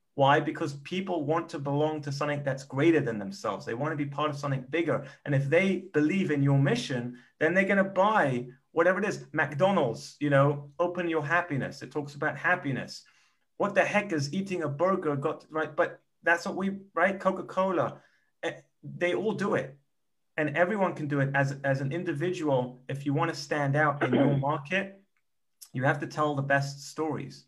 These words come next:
You gotta find a story that connects with your audience, because people buy from people. They don't buy products. They don't buy brands.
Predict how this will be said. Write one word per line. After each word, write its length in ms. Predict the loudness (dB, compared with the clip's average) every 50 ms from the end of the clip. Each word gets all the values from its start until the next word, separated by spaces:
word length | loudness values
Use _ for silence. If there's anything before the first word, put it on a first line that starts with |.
| _ _ _ _ _ _ _ -2
You 40 | 2
gotta 260 | 2 2 2 2 0 0
find 140 | 0 0 0 -2
a 20 |
story 360 | -4 -4 -4 -2 0 0 2 2
that 200 | 0 0 -2 -4
connects 460 | -4 -2 0 0 0 -2 -4 -6 -8
with 120 | -6 -4
your 160 | -4 -4 -4 -4 -6 -6
audience, 560 | -6 -4 -4 -4 -4 -4 -6 -10 -14 -16 -16 -20 _ _ _ _ _ _ -6
because 260 | -4 -2 0 -2 -2 -2 -4 -4
people 240 | -4 -4 -2 -4 -4
buy 540 | -4 0 2 2 4 4 4 2 0 -2 -6 -12 -18 -20 _ _ _ _ _ _ _ _ _ _ _
from 260 | -4 0 0 0 0
people. 360 | 0 -2 -2 -2 -4 -6 -4
They 100 | 0 2 2 2
don't 220 | 2 2 -4 -4
buy 240 | 0 2 2 2 2
products. 720 | 0 -4 -2 0 2 2 2 2 0 -6 -12 -12 -14 -16 _ _ _ _
They 60 | 0
don't 260 | 2 2 2 0 -2
buy 200 | 0 2 2 2
brands. 720 | 2 0 0 2 4 4 4 4 2 0 -4 -8 -12 -16